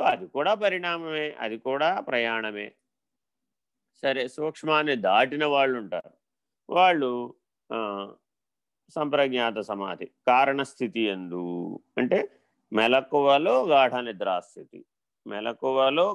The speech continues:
గాఢ నిద్రాస్థితిలో సాక్షి, ఈ రెండు కలిపితే సంప్రజ్ఞాత సమాధి. అంటే అర్థం ఏంటి? అన్నీ తెలుస్తూ ఉన్నట్టే ఉంటాయి, అన్నీ గమనిస్తున్నట్టే ఉంటాడు, కానీ వ్యవహరించకుండా ఊరకుంటాడు.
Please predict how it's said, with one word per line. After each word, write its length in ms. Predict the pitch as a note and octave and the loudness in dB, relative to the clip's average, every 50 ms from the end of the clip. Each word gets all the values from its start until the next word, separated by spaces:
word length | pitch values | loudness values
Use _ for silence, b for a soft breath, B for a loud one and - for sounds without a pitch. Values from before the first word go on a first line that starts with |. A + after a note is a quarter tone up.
| D#3 C3+ | 4 4
గాఢ 200 | B2 C3 C3+ C3+ C#3+ C#3+ C#3+ | 4 6 4 2 0 -4 -6
నిద్రాస్థితిలో 840 | C#3+ C3+ B2+ C#3+ D3+ D3+ D3 C#3 - - D#3 C#3+ G#2+ A#2+ - A#3+ C#3 C4+ - | -8 -6 -2 0 0 0 0 -2 -6 -12 -18 -14 -12 -8 -6 -6 -6 -4 -2
సాక్షి, 440 | - C#3 G#2+ - _ - - - - - _ _ _ _ _ _ _ _ _ _ _ _ _ _ _ _ _ _ E3 | -2 -2 -2 -4 _ -16 -20 -20 -20 -20 _ _ _ _ _ _ _ _ _ _ _ _ _ _ _ _ _ _ -6
ఈ 60 | F3 F3+ E3+ | -4 -2 -2
రెండు 180 | F3 F#3 G3 G#3+ G3+ F#3+ | -2 0 0 0 2 2
కలిపితే 340 | F3+ E3+ D#3+ E3+ F3 A3+ A3 F#3+ | 0 -2 -2 -4 -4 -4 -2 -2
సంప్రజ్ఞాత 520 | D#3 D3 C#3 C#3+ C#3 C3 B2 A#2+ A2 G2+ G2 F#2 F#2+ | -2 -2 -2 -2 -2 -2 -2 -4 -4 -4 -6 -10 -12
సమాధి. 360 | F2 F2 D#2+ D2+ - - - - _ _ _ _ _ _ _ _ - | -10 -10 -12 -12 -14 -16 -20 -20 _ _ _ _ _ _ _ _ -4
అంటే 140 | C#3+ D3 E3 D3 | 2 4 4 4
అర్థం 240 | C3 B2+ B2+ D3 D3 C#3+ | 4 4 4 4 4 4
ఏంటి? 240 | C#3 C3+ B2+ C3 C3 B2+ B2+ B2+ - _ _ _ _ _ - G2+ | 2 4 4 4 4 4 2 -2 -6 _ _ _ _ _ -4 -2
అన్నీ 200 | A2 A#2+ C3 C3+ B2+ - | 0 0 -2 -2 0 0
తెలుస్తూ 360 | A#2+ A#2 B2 - - _ D3+ D3+ D3+ C#3 | 0 0 0 -4 -4 _ -4 0 0 0
ఉన్నట్టే 420 | C#3 C3+ C3+ C3+ B2+ C3 - E3 F#3+ G3+ F3 C#3 | 0 0 0 -2 -2 0 2 2 4 4 4 2
ఉంటాయి, 500 | A#2 G2 F#2+ F2+ F2+ F2+ F2+ F#2+ G2 G2+ G2 G2 G2 G#2 - _ _ _ _ _ - - | 2 2 0 0 0 0 0 0 0 0 0 -2 -2 -4 -8 _ _ _ _ _ -2 0
అన్నీ 260 | A#2 C3 C#3+ D3 D#3 D#3 D3 B2 | 0 2 2 2 2 2 2 2
గమనిస్తున్నట్టే 880 | A2+ A2 A#2 B2+ C3 C3+ C3 - - C#3 C#3 C3+ C3+ C3+ B2+ - - G3 G#3 F#3+ C3+ | 4 4 4 4 2 2 0 0 -2 -2 0 0 0 -2 0 2 2 2 4 2 2
ఉంటాడు, 460 | A2+ F#2 - D#2+ D#2+ D2+ D2+ E2+ G2+ A2 A2 G#2+ G#2+ G#2+ G#2+ - _ _ _ _ _ | 0 0 -2 -2 -2 -2 0 0 2 2 2 2 0 -2 -4 -6 _ _ _ _ _
కానీ 220 | - B2+ C#3 D#3 F#3 F#3+ E3+ | 0 0 2 2 4 4 6
వ్యవహరించకుండా 880 | C#3 B2+ B2+ B2 C#3 C#3 C3+ B2+ B2 G2+ B2 G#2+ A2+ A2+ A2 A2 C3+ G3 A#3 G3 D#3 | 6 6 6 4 4 2 2 0 -2 -2 -4 -2 -2 -4 -2 2 2 2 4 4 4
ఊరకుంటాడు. 580 | C3 A#2+ A#2 G2+ - E2+ D2+ C#2 - - - - | 4 4 2 0 -4 -10 -14 -14 -16 -18 -18 -18